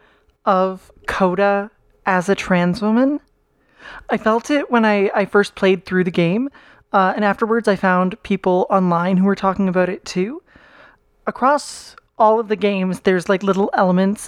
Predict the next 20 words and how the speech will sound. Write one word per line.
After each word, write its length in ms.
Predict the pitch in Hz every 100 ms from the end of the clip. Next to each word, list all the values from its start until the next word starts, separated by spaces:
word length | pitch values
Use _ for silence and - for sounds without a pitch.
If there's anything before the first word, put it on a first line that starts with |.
| -
of 300 | 208 185 175 - _ _
femininity. 760 | 202 190 185 170 175 208 233 247 _ _ _ -
Like, 240 | 190 180 -
a 40 |
couple 200 | - 180
times 340 | 180 196 185 -
you're 80 | 185
referred 340 | - 190 180
to 260 | - 185 185
as 420 | 202 175 180 - _ - _ -
ma'am 360 | 220 247 254 233
by 140 | 240
characters 540 | - 233 220 226 220
when 140 | 220 208
playing, 580 | - 226 214 214 214 214 - - - _
or 400 | 226 202 185 180 196
the 60 |
player 300 | - 196 190
character 540 | 190 190 185 - 190 185
is 380 | 208 180 170